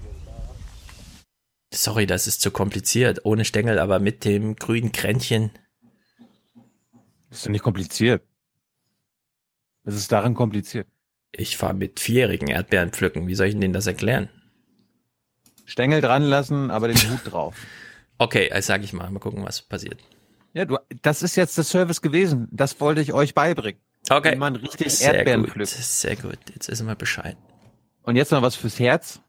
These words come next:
Speaker 2: Ich meine, du bist ja der größte Fan vom A R D Engel.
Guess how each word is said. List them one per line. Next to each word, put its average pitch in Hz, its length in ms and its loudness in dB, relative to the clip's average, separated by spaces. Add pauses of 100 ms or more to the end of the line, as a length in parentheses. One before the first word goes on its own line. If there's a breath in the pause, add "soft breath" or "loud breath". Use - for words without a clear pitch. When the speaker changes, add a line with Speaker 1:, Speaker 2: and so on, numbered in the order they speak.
(140)
Speaker 2:
Ich 113 120 -6
meine, 110 420 0
du 120 200 -12
bist 120 200 -4
ja 123 60 2
der 110 120 0
größte 113 480 -4
Fan 117 480 0
vom 104 540 0 (240)
A 110 220 4
R 120 160 -2
D 110 400 0
Engel. 131 480 2